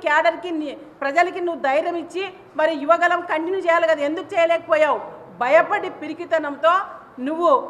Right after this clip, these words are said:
ఢిల్లీకి వెళ్ళి దాక్కున్నటువంటి లోకేష్ మరి ఈరోజు వచ్చి తగదనమ్మా అని చెప్పి మరి నువ్వు ఈరోజు ఇక్కడ యువగలం చేయాలని చూస్తే ప్రజాదరణ లేదు. మరి నీ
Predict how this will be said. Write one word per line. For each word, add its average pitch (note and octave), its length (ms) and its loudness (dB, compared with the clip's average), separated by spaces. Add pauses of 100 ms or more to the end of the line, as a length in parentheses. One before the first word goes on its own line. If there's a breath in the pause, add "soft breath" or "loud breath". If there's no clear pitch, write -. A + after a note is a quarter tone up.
(240)
ఢిల్లీకి E4 400 -4
వెళ్ళి G4+ 160 -4 (100)
దాక్కున్నటువంటి D4 640 0 (120)
లోకేష్ E4+ 480 2 (400)
మరి C#4+ 180 -2 (140)
ఈరోజు C#4 340 2
వచ్చి C#4+ 160 -8 (140)
తగదనమ్మా C#4+ 580 -2
అని - 140 -8
చెప్పి C#4+ 280 -4 (380)
మరి C4+ 240 0
నువ్వు C#4 180 -6
ఈరోజు C4+ 320 -2 (1040)
ఇక్కడ C#4 220 0 (400)
యువగలం D#4 380 2 (100)
చేయాలని C#4 420 0
చూస్తే D4+ 260 0 (460)
ప్రజాదరణ C#4 640 0 (100)
లేదు. C4+ 260 -2 (400)
మరి C4+ 120 2 (100)
నీ C#4+ 80 -4